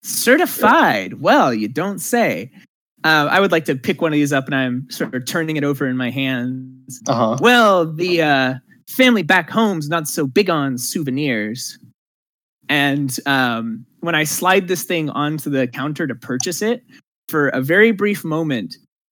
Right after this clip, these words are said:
Speaker 1: I make sure that he sees me, and then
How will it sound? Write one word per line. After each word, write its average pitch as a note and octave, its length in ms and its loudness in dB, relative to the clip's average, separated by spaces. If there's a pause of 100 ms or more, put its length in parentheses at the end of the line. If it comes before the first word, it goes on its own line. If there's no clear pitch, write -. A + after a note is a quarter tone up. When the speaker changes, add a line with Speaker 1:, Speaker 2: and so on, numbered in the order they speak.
Speaker 1:
I F3+ 120 4
make G#3+ 220 2
sure G#3+ 180 0
that F#3 120 -2
he B3+ 380 2
sees C#3+ 600 -2 (380)
me, C3+ 580 -4 (300)
and D3+ 180 0
then D#3 220 0